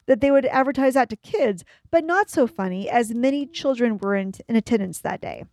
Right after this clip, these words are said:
The play was sold out, and instead of stopping when their ticket sales met seat capacity, the theater owners kept selling more tickets, which meant people could sit and stand in the aisleways or in the back of the theater blocking the exits.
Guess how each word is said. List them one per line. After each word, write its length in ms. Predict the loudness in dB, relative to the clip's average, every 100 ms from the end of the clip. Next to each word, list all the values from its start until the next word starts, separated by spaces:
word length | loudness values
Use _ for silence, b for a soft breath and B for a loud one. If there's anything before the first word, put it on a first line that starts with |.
| _ B B B _
The 100 | 0
play 260 | 4 2
was 160 | 2 -2
sold 220 | 0 2
out, 260 | 4 4 2
and 120 | -2
instead 280 | -6 -8 -8
of 100 | -8
stopping 440 | -4 -2 -2 -4
when 120 | -4 -4
their 100 | -6
ticket 320 | -6 -8 -8
sales 380 | -2 0 0 0
met 260 | -2 -2
seat 220 | -8 -8
capacity, 680 | -8 -4 -4 -4 -4 -2 -2 B B -4
the 80 | 0
theater 360 | 2 4 2
owners 400 | 2 2 2 0
kept 240 | 0 -4 -4
selling 360 | -2 0 2
more 160 | 0 -2
tickets, 500 | -4 -4 -4 -4 -12 b b
which 220 | -4 -2 0
meant 240 | -2 0
people 280 | -2 2 0
could 200 | -2 -8
sit 240 | -4 -4 -4
and 100 | -8
stand 440 | -4 -2 0 -2
in 180 | -2 -2
the 120 | -2 0
aisleways 640 | 2 2 4 4 4 0 0
or 120 | 0
in 80 | 0
the 80 |
back 260 | 0 0 0
of 60 | -2
the 100 | -4
theater 420 | 0 0 2 0
blocking 480 | 0 -4 -4 -6 -6
the 60 | -8
exits. 540 | -8 -12 -16 _